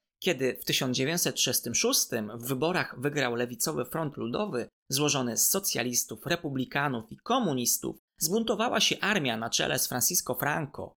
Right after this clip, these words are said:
popierana przez prawicę, monarchistów zwanych karlistami i faszerzującą falangę. Wybuch konfliktu był spowodowany programem reform wymierzonych w duchowieństwo i w armię.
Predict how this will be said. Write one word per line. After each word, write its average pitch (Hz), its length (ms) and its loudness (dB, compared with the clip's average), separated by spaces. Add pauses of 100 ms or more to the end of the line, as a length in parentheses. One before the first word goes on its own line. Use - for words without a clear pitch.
popierana 135 520 0
przez - 260 2
prawicę, 113 640 -4 (220)
monarchistów 139 880 2
zwanych 127 500 -2
karlistami 185 920 0
i 226 140 0
faszerzującą 123 960 0
falangę. 110 640 -6 (300)
Wybuch 311 260 2
konfliktu 175 500 -2
był 127 260 2
spowodowany 185 720 0
programem 147 600 0
reform 123 600 -2
wymierzonych 156 540 -2
w 135 60 -14
duchowieństwo 127 880 -2
i 123 100 -2
w 117 60 -6
armię. 120 500 -2